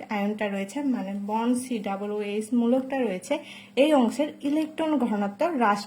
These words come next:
পাবে, তাই না? যখন ইলেকট্রন ঘনত্ব হ্রাস পাবে, তখন আমাদের এটার স্থায়িত্ব বৃদ্ধি পাবে। ইলেকট্রন ঘনত্ব হ্রাস পালে স্থায়িত্ব বৃদ্ধি পায় এবং তখন আমাদের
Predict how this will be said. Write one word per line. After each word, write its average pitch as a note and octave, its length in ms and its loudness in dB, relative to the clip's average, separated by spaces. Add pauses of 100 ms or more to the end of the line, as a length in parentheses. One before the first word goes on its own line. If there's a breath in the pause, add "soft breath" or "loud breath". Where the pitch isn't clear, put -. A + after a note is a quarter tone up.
পাবে, F3+ 200 -2 (1160)
তাই C4+ 200 6
না? D4+ 80 8 (640 loud breath)
যখন D4 560 2 (260)
ইলেকট্রন D4+ 440 0 (140)
ঘনত্ব G#3+ 340 -2 (120)
হ্রাস A#3 220 -2 (120)
পাবে, G#3+ 200 0 (160)
তখন G#3+ 240 0 (120)
আমাদের G#3 260 -2 (160)
এটার B3+ 220 -2 (200)
স্থায়িত্ব G#3+ 360 -6 (120)
বৃদ্ধি A3 280 -2
পাবে। F#3+ 160 -2 (140)
ইলেকট্রন B3+ 440 2
ঘনত্ব A3 320 -2
হ্রাস G#3+ 240 -2
পালে G#3+ 140 -2 (180)
স্থায়িত্ব G#3+ 300 -10 (140)
বৃদ্ধি A#3+ 320 -4
পায় A#3+ 160 0 (500 loud breath)
এবং B3+ 180 6 (200)
তখন A#3+ 240 2 (100)
আমাদের A3+ 260 2